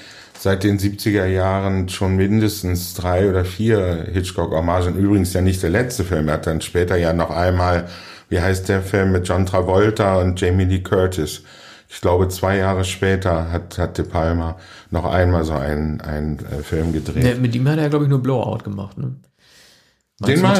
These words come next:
Speaker 1: ich.
Speaker 2: Travolta? Ja, der ist von einundachtzig, der ist nach Dress to Kill. Also das ist praktisch, danach kam dann hier Scarface und dann
Speaker 1: Ah.
Speaker 2: Body Double. Ja, Blowout gilt ja als, als sein, sein, sein Meisterwerk, sagt man ja irgendwie. Und das,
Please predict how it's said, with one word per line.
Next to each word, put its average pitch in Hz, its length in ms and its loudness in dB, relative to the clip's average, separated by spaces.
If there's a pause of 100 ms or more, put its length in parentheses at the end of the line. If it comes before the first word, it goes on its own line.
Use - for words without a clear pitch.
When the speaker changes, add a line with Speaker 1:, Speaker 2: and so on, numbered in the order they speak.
Speaker 1:
ich. - 60 4
Speaker 2:
Travolta? 113 220 2
Ja, 139 120 4
der 175 80 2
ist 175 80 -4
von 180 120 2
einundachtzig, 147 600 0
der 127 100 -2
ist 135 160 -4
nach 131 220 0
Dress 123 260 -2
to - 100 -8
Kill. 107 240 -4
Also 107 240 -2
das 117 200 -2
ist 127 120 -8
praktisch, 123 260 -4
danach 123 360 2
kam 139 220 0
dann 120 180 0
hier 113 140 0
Scarface 156 680 0
und 131 80 -2
dann 123 140 2
Speaker 1:
Ah. 95 40 4
Speaker 2:
Body 147 220 2
Double. 139 340 2 (380)
Ja, 139 120 2
Blowout 160 520 4
gilt 156 240 2
ja 160 200 0
als, - 340 -6
als 139 240 -2
sein, 135 240 2
sein, 131 520 -4 (220)
sein 131 480 0
Meisterwerk, 147 720 0
sagt 135 260 -6
man 131 140 -2
ja 131 120 -2
irgendwie. 139 460 -4
Und 131 180 -4
das, 135 120 -8